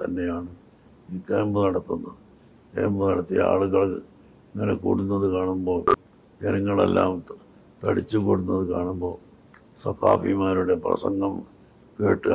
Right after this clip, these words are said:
ആളുകൾ സുന്നത്ത് ജമാഅത്തിലേക്ക് അടുത്ത് തടിച്ചു കൂടുന്നത് കാണുമ്പോൾ ചില ആളുകൾക്കൊക്കെ ഒരു അസൂയ തോന്നുകയാണ്. അല്ലാഹു തആല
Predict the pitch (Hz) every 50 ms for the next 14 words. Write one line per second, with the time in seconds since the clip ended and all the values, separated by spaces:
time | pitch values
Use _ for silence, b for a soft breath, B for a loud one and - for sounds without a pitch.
0 | 90 90 95 98 101 98 95 95 90 87 82 - - - - - - - - -
1 | - - - - - - - - - - 104 95 90 92 98 92 92 95 92 87
2 | 85 - 87 87 90 - - - - - 87 - - 98 92 - - - - -
3 | _ - - - - - - 104 - 95 90 - - 104 101 98 95 92 90 90
4 | 90 87 87 87 87 90 87 87 85 85 87 - - - - - - - _ _
5 | - - - - - - - - 101 95 101 98 98 95 95 98 95 95 98 98
6 | 95 - - 92 90 - - 92 90 87 - - - - - - - - - -
7 | - - - - 92 92 92 92 90 85 - - - - - - - _ - _
8 | - _ - _ _ _ - - - 95 107 92 - - 110 113 110 104 95 90
9 | - - - - - - - 50 50 50 50 50 50 - - _ _ - - -
10 | - - _ _ - - - _ _ - - 85 85 87 92 95 95 95 95 98
11 | 95 98 95 92 90